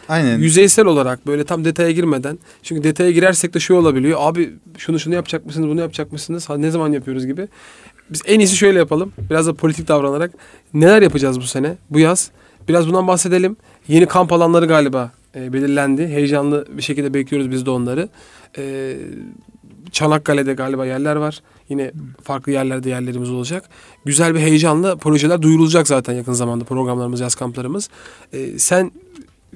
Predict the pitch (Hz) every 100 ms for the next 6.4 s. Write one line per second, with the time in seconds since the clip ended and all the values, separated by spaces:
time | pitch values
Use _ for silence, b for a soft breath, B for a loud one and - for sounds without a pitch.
0 | 180 _ 156 180 170 175 156 151 156 143
1 | 156 151 156 170 165 165 156 151 - 120
2 | - 156 151 202 156 170 143 - 165 180
3 | 208 151 143 120 110 160 - 180 175 170
4 | 139 120 123 120 b b b b b _
5 | 175 196 196 185 - 170 143 139 127 139
6 | 123 127 120